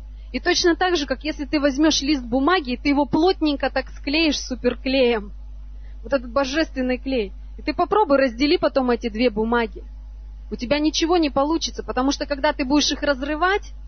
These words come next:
то они не, не разделятся, они не будут такими же целостными до того, как их склеили.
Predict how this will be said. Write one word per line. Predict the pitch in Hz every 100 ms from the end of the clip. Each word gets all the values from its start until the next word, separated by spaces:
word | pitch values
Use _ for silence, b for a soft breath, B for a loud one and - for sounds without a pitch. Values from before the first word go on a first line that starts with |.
| - - - - - -
то | -
они | 285 320 359
не, | 330 311
не | 285 311 294 311
разделятся, | 339 285 269 381 285 277
они | 277
не | 302
будут | 294 392 349
такими | 302 - 320
же | 262 269
целостными | - 349 381 294 - 262 240
до | 220 247
того, | 277 247 339
как | 330 240
их | 254 -
склеили. | - - 285 311 233 208